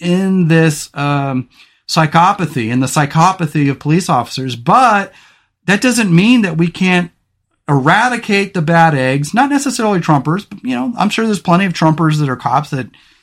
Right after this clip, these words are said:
understand where the line is, I would hope. Some don't. Uh, but what it's about is creating a police culture of,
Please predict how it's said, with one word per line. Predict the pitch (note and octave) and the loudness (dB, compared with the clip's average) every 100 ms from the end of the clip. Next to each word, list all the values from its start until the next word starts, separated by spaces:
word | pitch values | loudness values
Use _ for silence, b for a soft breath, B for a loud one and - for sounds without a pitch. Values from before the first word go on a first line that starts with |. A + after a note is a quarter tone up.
| b b - | b b 2
understand | E3+ E3+ D3 D3+ D3 E3 D#3 C3+ - | 4 4 2 2 2 4 2 0 -4
where | C3 C3+ | -2 0
the | A2+ | 0
line | A#2 A3 B3 | 2 2 0
is, | F#3 A3+ - _ - | -2 -6 -12 _ -6
I | C3+ | -4
would | B2 | 0
hope. | G3 C#4 C#4 - _ _ _ _ _ _ | 2 2 2 -6 _ _ _ _ _ _
Some | - F3+ | 0 2
don't. | F#3+ C4 G3 - _ _ _ _ _ _ _ _ _ - _ | 4 2 0 -10 _ _ _ _ _ _ _ _ _ -20 _
Uh, | E3 D#3 | 0 2
but | B2+ E3 E3+ | 2 0 2
what | F3 | 2
it's | E3+ D3 | 2 0
about | C#3 D#3 G3 F#3+ F3+ | -2 2 2 0 0
is | D3+ D3 C3+ B B B | 0 0 -2 B B B
creating | - D3+ F3+ A3 A3+ G#3 | -4 2 4 4 2 2
a | G3 | 0
police | D#3+ F3 E3+ | 2 2 2
culture | - D#3 D3 - C#3 C3 - b b b - | 2 0 0 -2 -4 -4 -10 b b b -8
of, | C#3+ C3 B2 A#2+ | -2 0 0 -4